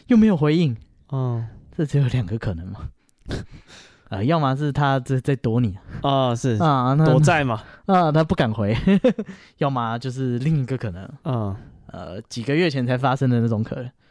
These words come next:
Speaker 2: 哦。
Speaker 1: <laughs> 所以呢，他说他做好心理准备。
Speaker 2: 是，开门进去。
Speaker 1: 这种事一回生二回熟。啊，他去管区找警察。
Speaker 2: 哦。
Speaker 1: 一起开门。
Speaker 2: 嗯哼哼。
Speaker 1: 啊，这个玄关一开，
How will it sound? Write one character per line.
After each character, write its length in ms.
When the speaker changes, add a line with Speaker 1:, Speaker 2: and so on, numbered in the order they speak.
Speaker 2:
哦。 340
Speaker 1:
<laughs> 440
所 160
以 60
呢， 180
他 100
说 300
他 600
做 160
好 140
心 160
理 100
准 180
备。 160
Speaker 2:
是， 320
开 200
门 180
进 160
去。 220
Speaker 1:
这 120
种 100
事 240
一 140
回 160
生 220
二 100
回 180
熟。 180
啊， 240
他 100
去 120
管 200
区 220
找 180
警 200
察。 160
Speaker 2:
哦。 180
Speaker 1:
一 80
起 140
开 200
门。 160
Speaker 2:
嗯 200
哼 160
哼。 180
Speaker 1:
啊， 500
这 100
个 80
玄 280
关 280
一 80
开， 340